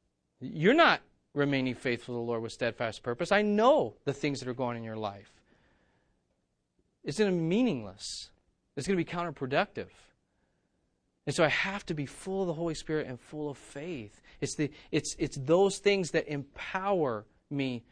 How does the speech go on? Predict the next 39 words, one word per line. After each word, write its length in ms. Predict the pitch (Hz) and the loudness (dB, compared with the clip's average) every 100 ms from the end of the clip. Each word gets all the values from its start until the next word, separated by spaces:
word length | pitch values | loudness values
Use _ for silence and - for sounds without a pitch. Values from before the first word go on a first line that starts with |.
| - _ _ - | -20 _ _ -4
to 140 | 147 | -2
encourage 460 | 135 - 156 143 139 | -2 -4 -4 -2 -2
others 440 | 135 120 110 - - _ | -4 -4 -8 -12 -16 _
to 100 | 123 | -6
do 160 | 123 113 | -2 -2
those 280 | 104 104 - | -4 -8 -12
things. 460 | 113 113 110 - - _ _ _ _ _ _ - | -14 -12 -14 -14 -16 _ _ _ _ _ _ -10
It 80 | - | 0
goes 240 | 143 165 156 | 6 6 8
on 240 | 151 143 | 6 4
in, 200 | 131 123 - _ _ _ _ _ _ _ _ _ _ - - - | 2 -2 -8 _ _ _ _ _ _ _ _ _ _ -14 -14 -8
uh, 280 | 120 113 110 - _ _ _ _ _ _ _ _ _ _ 135 | -4 -2 -4 -10 _ _ _ _ _ _ _ _ _ _ 4
verse 200 | 151 147 | 4 4
twenty-four, 460 | 151 139 - 135 | 2 0 2 2
the 80 | 113 | 4
second 300 | - 151 139 | 4 4 4
half 200 | 131 120 | 2 0
of 60 | 113 | -2
verse 200 | 117 - - _ | -4 -4 -10 _
twenty-four. 640 | - 120 117 - 117 107 - _ _ _ | -4 -4 -4 -4 0 0 -4 _ _ _
It 80 | 151 | 2
says, 160 | 147 151 | 4 4
"For 160 | 165 | 4
he 140 | 147 180 | 6 6
was 260 | 175 185 | 8 8
a 60 | 170 | 8
good 200 | 147 170 | 6 6
man, 360 | 160 139 131 127 | 6 4 2 0
full 320 | - 165 175 | 2 4 6
of 80 | 156 | 4
the 60 | |
Holy 200 | 156 151 | 4 2
Spirit 340 | 135 - 135 123 | 2 2 2 2
and 80 | |
of 80 | 123 | -2
faith, 340 | - 131 127 127 | -2 0 2 0
and 100 | 123 | -2
a 40 | |
great 540 | 127 139 151 175 214 | -2 2 6 6 4